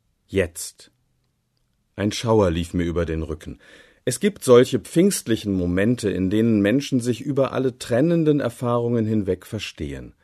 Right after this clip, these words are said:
Sowas lässt sich nicht machen, nicht mit Heeren oder mit menschlicher Kraft. Aber es lassen sich Voraussetzungen dafür schaffen, zum Beispiel dadurch,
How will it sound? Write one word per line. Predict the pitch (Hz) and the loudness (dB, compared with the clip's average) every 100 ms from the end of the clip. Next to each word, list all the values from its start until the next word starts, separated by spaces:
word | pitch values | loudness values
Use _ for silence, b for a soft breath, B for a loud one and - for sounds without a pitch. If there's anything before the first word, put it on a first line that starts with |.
| _ _ _ _ _ _ _ | _ _ _ _ _ _ _
Sowas | - 90 87 | -4 -2 0
lässt | 95 90 | -2 -4
sich | 98 82 | -8 -8
nicht | 82 - | -10 -6
machen, | 92 131 - 87 69 b b b b _ | -4 -4 -6 -8 -8 b b b b _
nicht | 104 110 143 | -6 -4 -6
mit | - - | -8 -4
Heeren | 110 139 131 127 110 b b b | 2 4 6 4 2 b b b
oder | - 110 110 | -4 2 4
mit | 104 95 | 2 0
menschlicher | 98 95 - 90 101 90 | -2 -2 -2 -6 -4 -6
Kraft. | - 69 - - - _ _ _ _ _ _ _ _ - | -8 -16 -16 -20 -20 _ _ _ _ _ _ _ _ -6
Aber | 104 151 | 2 4
es | 147 123 | 4 4
lassen | 143 143 | 2 2
sich | 135 135 | -2 -2
Voraussetzungen | 143 123 123 175 - 107 98 87 85 | 0 2 2 2 2 2 2 0 0
dafür | 87 85 90 | 0 -2 -6
schaffen, | 82 92 87 113 B B B _ | -6 -8 -2 -4 B B B _
zum | - 104 | -4 2
Beispiel | 95 92 - 90 | 2 0 -2 -2
dadurch, | 85 87 117 127 - | 0 0 2 0 -2